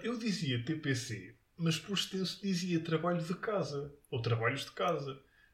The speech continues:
Isto é um fenómeno, isto é um fenómeno linguístico fantástico, porque é, é, nada disto faz sentido. E ainda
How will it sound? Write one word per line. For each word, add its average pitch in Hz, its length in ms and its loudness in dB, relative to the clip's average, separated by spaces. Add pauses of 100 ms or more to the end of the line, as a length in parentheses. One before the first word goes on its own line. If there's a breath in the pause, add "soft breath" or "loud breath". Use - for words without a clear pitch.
(280 soft breath)
Isto 214 200 -2
é 320 40 0
um 302 80 0
fenómeno, 175 880 2
isto 190 140 -4
é 277 40 -2
um 247 40 0
fenómeno 123 520 2
linguístico 117 520 4
fantástico, 139 640 0
porque - 360 -10
é, - 220 -10
é, 226 760 -16
nada 240 300 6
disto 214 280 2
faz 226 180 4
sentido. 214 540 0
E 202 160 2
ainda 226 140 6